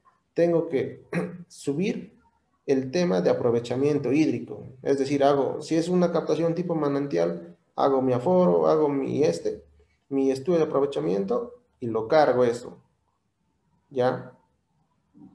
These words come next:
Entonces, ahora acá en el cuatro punto cuatro, ¿qué me dice? El tipo de, el tipo de captación, que es subterránea, superficial,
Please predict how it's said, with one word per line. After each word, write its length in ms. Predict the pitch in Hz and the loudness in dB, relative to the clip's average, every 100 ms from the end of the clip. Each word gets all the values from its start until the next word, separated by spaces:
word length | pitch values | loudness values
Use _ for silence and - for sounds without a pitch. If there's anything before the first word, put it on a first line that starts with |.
| - _ - | -20 _ -12
Entonces, 600 | 127 120 123 117 - - _ _ _ _ _ _ _ _ _ _ _ _ _ _ _ _ _ _ _ | -6 0 0 -2 -12 -20 _ _ _ _ _ _ _ _ _ _ _ _ _ _ _ _ _ _ _
ahora 240 | 123 131 120 | 0 2 2
acá 240 | 123 165 | 4 4
en 60 | 131 | 4
el 140 | 123 | 2
cuatro 300 | 175 190 180 | 2 2 0
punto 320 | 190 180 165 | -2 0 0
cuatro, 320 | 175 160 147 | 2 2 0
¿qué 120 | - 165 | 0 0
me 100 | 151 | 0
dice? 260 | 143 113 - - _ _ _ - | -2 -8 -12 -20 _ _ _ -4
El 180 | 143 131 | -2 -2
tipo 280 | 202 202 196 | -4 0 2
de, 200 | 170 - - | 0 -2 -6
el 120 | 139 | -6
tipo 200 | - 185 | -4 0
de 120 | 175 | 0
captación, 640 | - 127 127 127 170 147 127 - - - - _ | 2 0 -2 -2 2 2 0 -10 -18 -20 -20 _
que 140 | - 139 | -2 -2
es 100 | 135 | -2
subterránea, 800 | 127 127 135 180 180 175 180 - | -4 0 2 2 2 0 -4 -8
superficial, 960 | - - 135 117 - 170 170 165 - | -10 -6 -6 -6 0 2 2 0 -8